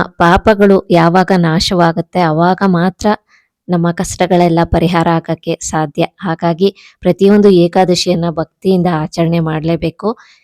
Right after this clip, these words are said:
ಈ ಒಂದು ಪರಿವರ್ತಿನಿ ಏಕಾದಶಿ ಬಗ್ಗೆ ಹೇಳ್ಬೇಕು ಅಂದ್ರೆ ಇದು ಭಾದ್ರಪದ ಮಾಸದ ಶುಕ್ಲ ಪಕ್ಷದ ಸಮಯದಲ್ಲಿ ಆಚರಣೆ ಮಾಡಲಾಗುತ್ತೆ. ಈ ಒಂದು ದಿನದಂದು ಭಕ್ತರು ವಿಶೇಷವಾಗಿ ವಿಷ್ಣುವಿಗೆ ಪ್ರಾರ್ಥನೆಯನ್ನ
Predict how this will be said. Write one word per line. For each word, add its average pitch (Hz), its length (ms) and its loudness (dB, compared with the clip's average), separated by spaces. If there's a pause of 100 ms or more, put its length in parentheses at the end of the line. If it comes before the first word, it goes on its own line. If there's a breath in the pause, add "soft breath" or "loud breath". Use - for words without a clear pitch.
(120 soft breath)
ಈ 208 120 4
ಒಂದು 220 300 6
ಪರಿವರ್ತಿನಿ 185 760 0
ಏಕಾದಶಿ 175 520 -2
ಬಗ್ಗೆ 170 260 -2
ಹೇಳ್ಬೇಕು 170 480 0
ಅಂದ್ರೆ 170 380 -2 (680)
ಇದು 196 280 4
ಭಾದ್ರಪದ 180 580 2 (120)
ಮಾಸದ 170 500 0
ಶುಕ್ಲ 175 360 -2
ಪಕ್ಷದ 170 480 -4
ಸಮಯದಲ್ಲಿ 165 840 -2
ಆಚರಣೆ 165 400 -2
ಮಾಡಲಾಗುತ್ತೆ. 156 800 -4 (800 soft breath)
ಈ 247 200 4
ಒಂದು 262 480 4
ದಿನದಂದು 196 540 4
ಭಕ್ತರು 180 420 0
ವಿಶೇಷವಾಗಿ 185 1000 0 (720)
ವಿಷ್ಣುವಿಗೆ 180 680 0
ಪ್ರಾರ್ಥನೆಯನ್ನ 170 840 0